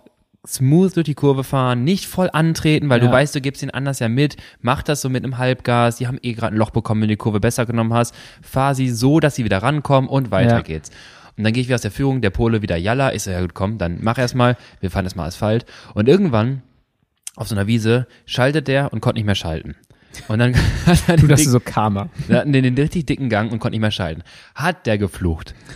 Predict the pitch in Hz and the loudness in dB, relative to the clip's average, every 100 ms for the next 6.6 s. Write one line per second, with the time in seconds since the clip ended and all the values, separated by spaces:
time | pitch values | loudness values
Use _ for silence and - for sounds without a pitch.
0 | - 151 - 147 143 208 - 156 120 104 | 0 0 0 -2 2 2 4 2 2 0
1 | 98 90 - _ - 113 117 120 - 110 | -4 -6 -6 _ -8 -2 2 0 -2 -4
2 | 135 123 98 - - _ _ _ - 127 | -2 2 0 -2 -16 _ _ _ -10 -10
3 | - 123 - 117 110 107 131 139 123 117 | -10 -12 -10 -2 -2 2 2 2 2 -2
4 | 110 120 107 107 113 131 135 143 - 135 | -2 -2 -2 -2 0 0 2 -2 -2 2
5 | 123 143 147 160 143 156 - 139 - 143 | 2 6 6 8 6 4 2 0 2 2
6 | 127 131 123 110 123 143 | 4 2 0 -2 -2 -4